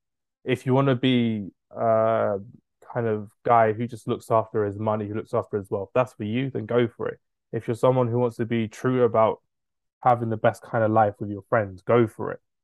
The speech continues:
If you want to be someone who wants to start a family and wants to appreciate everything that's been given to you in your family, then go for it. But you have to look at exactly what will,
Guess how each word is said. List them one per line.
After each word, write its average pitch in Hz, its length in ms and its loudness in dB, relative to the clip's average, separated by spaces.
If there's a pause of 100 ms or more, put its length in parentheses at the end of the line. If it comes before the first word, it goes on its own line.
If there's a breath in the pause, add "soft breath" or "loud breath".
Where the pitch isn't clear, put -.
(140)
If - 40 -20
you 123 60 2
want 120 80 2
to 113 60 0
be 117 120 2
someone 120 340 2
who 113 200 -2
wants 117 260 -6
to 110 260 -2
start 113 320 0
a 107 120 -10
family 113 420 2
and 101 260 -12
wants 110 260 -6
to 113 180 -2 (320)
appreciate 113 540 0
everything 110 460 -6
that's - 240 -10
been 107 180 -8
given 120 300 0
to - 160 -12
you 110 300 -4
in 110 160 -8
your 101 100 -8
family, 135 460 0
then 131 120 -10
go 156 220 4
for - 220 -4
it. - 120 -12
But - 140 -4 (380)
you 135 60 2
have 123 120 -6
to 143 80 2
look 135 220 2
at 127 100 4
exactly 117 420 2
what 117 280 0
will, 113 240 -4